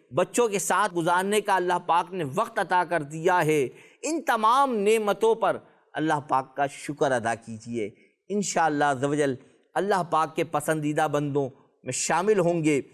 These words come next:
اور پھر فرمایا، حلال کھانا کھائے، کھانے پر بھی توجہ رکھے۔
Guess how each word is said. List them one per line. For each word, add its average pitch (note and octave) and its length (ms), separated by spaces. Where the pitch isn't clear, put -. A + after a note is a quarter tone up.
اور C3 120
پھر A3+ 280
فرمایا، E3+ 520
حلال E3+ 500
کھانا D#3+ 420
کھائے، C3+ 480
کھانے F#3+ 340
پر A3 180
بھی G3 220
توجہ F3+ 480
رکھے۔ D3+ 460